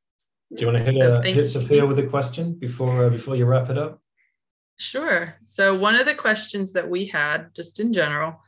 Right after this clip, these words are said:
Speaker 2: was, um, when and how Bitcoin came into your life in your space, or when you first kind of heard about it or learned about it. And I was curious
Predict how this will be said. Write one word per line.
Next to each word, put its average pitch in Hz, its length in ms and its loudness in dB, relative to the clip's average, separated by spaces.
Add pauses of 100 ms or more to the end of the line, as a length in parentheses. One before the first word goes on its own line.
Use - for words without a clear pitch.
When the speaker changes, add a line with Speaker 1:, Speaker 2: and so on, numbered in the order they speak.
(380)
Speaker 2:
was, 165 580 2
um, 151 460 -6 (580)
when 175 320 2
and 165 240 -6
how 156 540 -6 (260)
Bitcoin 165 480 -4
came 165 300 -4
into 160 260 -4
your 160 280 0
life 151 360 -4
in 156 140 -12
your 156 100 -8
space, 156 500 -8
or 151 200 -6
when 147 220 -12
you 151 260 -12
first 151 220 -6
kind 147 180 -10
of 147 80 -8
heard 151 240 -4
about 147 300 -4
it 151 120 -10
or 147 140 -6
learned 147 220 -8
about - 280 -6
it. - 160 -4 (140)
And 151 140 -10
I 147 100 -4
was 147 160 -8
curious 160 420 -6